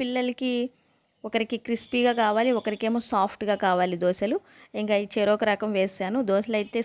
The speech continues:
సాఫ్ట్గా భలే మెత్తగా వచ్చాయి. పల్చగా కూడా ఉండాలి మా పిల్లలకి. ఇవైతే చాలా పల్చగా చక్కగా మెత్తగా దోదోలాడుతున్నాయి, చాలా బాగున్నాయి దోశలు అయితే. చూడటానికి,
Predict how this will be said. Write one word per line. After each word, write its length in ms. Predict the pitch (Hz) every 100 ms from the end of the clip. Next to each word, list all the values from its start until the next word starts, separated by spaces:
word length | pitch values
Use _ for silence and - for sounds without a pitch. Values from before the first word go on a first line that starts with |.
| -
సాఫ్ట్గా 380 | 190 - 208 202
భలే 160 | 190 190
మెత్తగా 400 | 185 - 220 220 214
వచ్చాయి. 320 | - 185 226 339 - - - - _ _
పల్చగా 420 | 220 214 226 247 233
కూడా 140 | 240 240
ఉండాలి 280 | 226 220 220
మా 60 | 208 208
పిల్లలకి. 420 | 208 208 214 262 427 - _ _ _ _ _
ఇవైతే 300 | 208 208 208 240 240
చాలా 200 | 196 208 -
పల్చగా 440 | 202 202 208 214 220 233 _ _ -
చక్కగా 360 | - - 196 - _ _ _ -
మెత్తగా 300 | 214 - 226 214
దోదోలాడుతున్నాయి, 760 | 196 190 220 220 196 - 214 294 294
చాలా 220 | 208 208 208
బాగున్నాయి 380 | 202 202 214 302 320
దోశలు 280 | 208 208 220 196
అయితే. 220 | 190 233 349 - _ _ _ -
చూడటానికి, 600 | 233 226 233 226 214